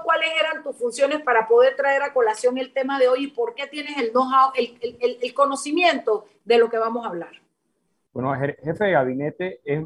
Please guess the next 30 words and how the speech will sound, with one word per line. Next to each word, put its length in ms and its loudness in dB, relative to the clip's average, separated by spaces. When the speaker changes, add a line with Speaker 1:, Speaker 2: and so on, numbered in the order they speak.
Speaker 2:
es 100 -4
una 260 -4
especie 520 -4
de 100 0
jefe 260 -4
de 100 -2
coordinación. 720 -4
Es 100 -8
básicamente 640 -2
el, 240 -4
el, 240 -10
el, 640 -14
sí, 140 -8
es 200 -8
la 60 0
oficina 400 0
de 100 0
coordinación 840 -4
de 180 -4
todas 400 0
las 600 -8
iniciativas 1080 -4
que 80 -12
había 380 -8
en 80 -6
el 60 -6
ministerio. 580 -8
Eh, 380 -8
había 380 0
ju-, 200 -6